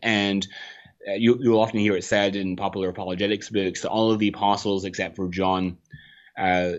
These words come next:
died as martyrs and that John died on the Isle of Patmos. Uh, for the most part, we don't know how most of the disciples died. Um, uh, and we do have good evidence for the martyrdom of,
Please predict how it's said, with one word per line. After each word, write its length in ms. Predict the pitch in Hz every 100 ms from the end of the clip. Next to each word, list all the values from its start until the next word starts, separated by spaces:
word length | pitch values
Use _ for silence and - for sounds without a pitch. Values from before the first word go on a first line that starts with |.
| -
died 320 | 104 95 92
as 180 | 90 90
martyrs 500 | 95 92 95 95 92
and 100 | 90 82
that 80 | 87
John 260 | 92 87
died 260 | 87 87 87
on 60 |
the 100 | 85
Isle 220 | 82 85 82
of 60 |
Patmos. 640 | - 90 67 90 82 - 80
Uh, 200 | 196 117
for 100 | 151
the 60 | 143
most 260 | 156 170
part, 240 | 147 117 113
we 80 |
don't 220 | 113 107 98
know 260 | 98 90
how 140 | 82 95
most 420 | 92 92 - -
of 100 | 87
the 100 | 90
disciples 640 | 90 90 82 85 82 - - _ _
died. 480 | 87 76 60 50 - - -
Um, 380 | 87 87 85 - - - - - - _ -
uh, 120 | 92 101
and 260 | 104 104
we 100 | 127
do 240 | 127 143 185
have 320 | 147 113 120
good 220 | 131 139
evidence 500 | 104 101 92 92 110 -
for 160 | 113 104
the 80 |
martyrdom 640 | 101 101 110 104 95 92 92
of, 440 | 110 104 95 90